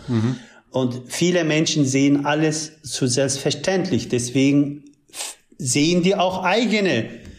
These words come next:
Speaker 2: Mindset selbstverständlich. Das ist das Problem. Also ich bin für ersten zehn Jahre meines Lebens schon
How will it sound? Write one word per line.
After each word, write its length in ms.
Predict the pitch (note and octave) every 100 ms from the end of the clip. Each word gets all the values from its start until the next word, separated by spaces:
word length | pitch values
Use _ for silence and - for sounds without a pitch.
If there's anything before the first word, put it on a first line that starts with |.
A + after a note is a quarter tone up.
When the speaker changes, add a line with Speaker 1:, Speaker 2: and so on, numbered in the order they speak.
| - _
Speaker 2:
Mindset 760 | C#3 C3+ C#3 - A#2+ A#2 -
selbstverständlich. 840 | - B2 A#2+ - G2+ - F#2+ G2 -
Das 200 | C#3 -
ist 200 | C#3+ D#3
das 160 | -
Problem. 500 | - C#3+ C#3+ E3+ - - _ _ _ _ _ _ _ - - - -
Also 260 | C3 C3+
ich 200 | E3 -
bin 220 | - F#3+ F#3
für 320 | E3+ E3 E3
ersten 340 | D#3+ D#3+ D3+
zehn 300 | - D3+ D3
Jahre 260 | C3 C3 C3+
meines 380 | B2 B2 A#2+ A#2+
Lebens 260 | A2+ A#2
schon 460 | - A2+ A#2 A#2